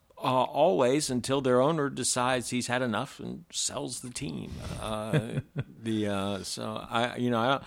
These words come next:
I don't know what, I don't think they're gonna be there at the end. I think that somehow or another the Braves are gonna hang on.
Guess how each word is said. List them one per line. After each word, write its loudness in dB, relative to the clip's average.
I 0
don't 4
know 4
what, 4
I 4
don't 4
think -2
they're 0
gonna 2
be 2
there 0
at -2
the -4
end. -8
I -4
think -4
that 0
somehow 2
or 6
another 4
the -4
Braves 2
are -2
gonna -2
hang -4
on. 0